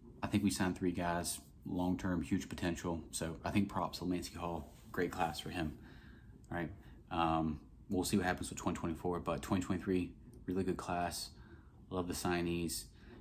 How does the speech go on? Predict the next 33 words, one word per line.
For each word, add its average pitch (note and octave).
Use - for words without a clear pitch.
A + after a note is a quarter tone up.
And D#2+
T G#2
J F#2
Parker, F2+
to -
me, F2+
has F2
more F2
long-term, E2+
uh, -
potential, G2+
more F2+
high-end F#2+
potential. F2+
I E2+
believe F2
he F2+
can E2+
play -
the, E2+
the, E2
he F2
can F#2
be F2+
an F2
elite F2+
edge E2+
rusher E2+
and E2
also E2+
play E2+
the E2
run E2+